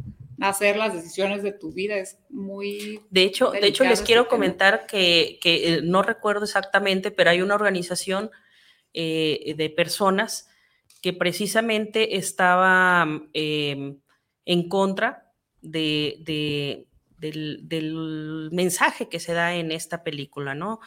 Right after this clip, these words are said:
Speaker 2: Eh, porque precisamente, y son personas, eh, gordas que efectivamente dicen, "Si nosotros ya vivimos con un, con, con un estigma, con una discriminación tan grande,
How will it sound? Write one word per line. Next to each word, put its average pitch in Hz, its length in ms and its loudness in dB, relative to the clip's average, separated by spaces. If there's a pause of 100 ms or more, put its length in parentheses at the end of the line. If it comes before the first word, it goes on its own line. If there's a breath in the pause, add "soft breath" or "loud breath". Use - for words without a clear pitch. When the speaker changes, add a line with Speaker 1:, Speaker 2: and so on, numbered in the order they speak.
(600 loud breath)
Speaker 2:
Eh, 160 560 0
porque 185 260 4
precisamente, 240 840 0
y 196 120 0
son 208 240 -2
personas, 214 680 -2 (460 soft breath)
eh, 156 400 -4
gordas 202 640 4 (160)
que 185 60 -4
efectivamente 175 720 -2
dicen, 190 380 -4
"Si 175 120 -10
nosotros 190 400 -4
ya 233 140 6
vivimos 262 600 -4
con 175 220 -4
un, 175 480 -8
con, 170 480 -6
con 180 180 -4
un 202 120 -2
estigma, 220 680 0
con 165 220 -8
una 214 180 -4
discriminación 190 1080 -4
tan 160 460 -4
grande, 196 540 0